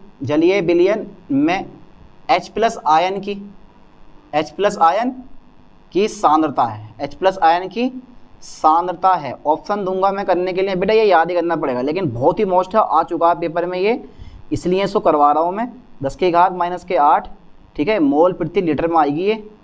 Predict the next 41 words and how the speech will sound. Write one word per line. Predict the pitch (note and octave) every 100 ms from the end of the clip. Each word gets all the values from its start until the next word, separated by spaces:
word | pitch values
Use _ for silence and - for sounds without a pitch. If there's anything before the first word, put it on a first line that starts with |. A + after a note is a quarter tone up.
| - - - -
और | C#3
B | A#2+ D#3+
number | E3+ F3 F3
है | F#3
मेरे | F3+
पास | F3+ F3+ F#3 -
थ्री | D3+ F3
पॉइंट | F3 F#3 G3+ - -
एट | D#3 E3+ -
टू, | G#3+ A#3 - - - - - - -
दस | C3
की | - F3
घात | D#3 E3+ F3
minus | D#3+ E3 E3
के | F3 E3+
छः | - D3+ F3 G#3 - - _ - - _ _ -
मोल | B2 C#3 E3 F3+
प्रति | F3 E3 A3+ B3+ - - -
लीटर, | C3 C#3+ D3+ G#3 - - - - - -
और | C3+
सी | - - E3
number | F3 F3 F3+
जो | F3
है | F3 F#3
मेरे | F3+ F3+
पास | F3+ F3+
वो | D3+ E3
है | F3+ F3+ -
टू | F3 F3+
पॉइंट | F3 F3 F#3+
ज़ीरो | A2+ C3+ E3+ E3+
वन, | G3+ B3 - - - - C3+
दस | B2+
की | E3+ D#3+
घात | D3+ E3
minus | D#3+ D#3+
के | D#3 E3
दस | B2+ F3 G3+ - - - - - B2+
मोल | C3 D3+ E3+
प्रति | F3 D#3+ G3
लीटर, | D#3+ D3+ D3+ G#3+